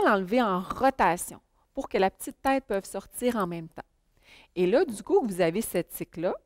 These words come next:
qui est intacte, ben, il faut, euh, l'amener chez votre vétérinaire et puis à ce moment-là, on peut l'envoyer, nous, on l'en-, on les envoie au mapac et là, il y a une analyse de la tique parce que c'est pas toutes les tiques, Stéphanie, qui sont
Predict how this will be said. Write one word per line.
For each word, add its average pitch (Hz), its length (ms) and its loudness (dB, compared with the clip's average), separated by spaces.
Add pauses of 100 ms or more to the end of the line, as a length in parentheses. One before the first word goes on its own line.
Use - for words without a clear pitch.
qui - 180 -8
est - 120 -12
intacte, 175 480 -6 (380)
ben, 190 160 -2
il 214 100 -6
faut, - 540 0
euh, 180 280 -2 (140)
l'amener 196 380 4
chez 240 160 -6
votre 180 160 0
vétérinaire 175 560 -6 (100)
et 190 60 -8
puis - 160 -4
à 185 80 2
ce - 140 -8
moment-là, 226 460 2 (240)
on 190 120 0
peut 226 140 -2
l'envoyer, 254 440 4
nous, 262 160 2
on 233 140 2
l'en-, 185 240 -2
on 190 100 -4
les 190 160 -4
envoie 196 220 0
au - 20 0
mapac 220 400 -2 (300)
et 220 80 2
là, 247 100 4
il 285 80 4
y 247 60 6
a - 20 8
une 214 160 2
analyse 190 380 2
de 156 60 -4
la 156 100 -2
tique - 160 -14
parce 233 160 -4
que 254 60 -8
c'est 262 140 -4
pas 359 140 -4
toutes - 220 -10
les 214 100 -2
tiques, - 300 -6
Stéphanie, 196 500 -4
qui - 80 -14
sont 190 220 -6